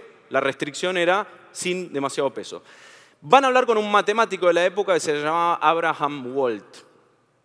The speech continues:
Y él lo primero que les dice es, "Vayan a ver los aviones que volvieron a la base y tráiganme la información de los disparos". Vuelven los militares, muy contentos, y le dicen, "Así son nuestros aviones.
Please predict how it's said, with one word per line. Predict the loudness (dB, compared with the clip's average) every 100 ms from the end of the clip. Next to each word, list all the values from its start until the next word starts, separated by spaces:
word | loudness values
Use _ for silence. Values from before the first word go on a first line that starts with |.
| _ -18 -2
Y | 0
él | 0
lo | -2
primero | -2 -2
que | 0
les | 0
dice | -2 -2 -2
es, | -2 -8 -20 -20 _
"Vayan | 0 0 0
a |
ver | 0 0
los | -2
aviones | -2 -4 -6 -8
que | -6 -4 -6 -6
volvieron | -4 -2 -2 0
a |
la | 2
base | 2 0 -2 -8 -8 -18 -20 _
y | -10
tráiganme | 0 2 2 0 -2
la | -2
información | -2 -4 -6 -6 -6
de | -4
los | -4
disparos". | -6 -6 -8 -8 -14 -20 -20 _ _ _ _ _ _
Vuelven | 0 0 0
los | -2
militares, | -4 0 0 0 -4 -10
muy | -2 0
contentos, | 2 2 2 -2 -2 -6 -4
y |
le | 0
dicen, | 0 2 0 -2 -12 -20 -20 _ _ _ _ _ _ _ _ _ _ _ -4
"Así | -4 -2
son | -2
nuestros | -2 -4 -4 -2
aviones. | 0 -2 -4 -12 -18 -20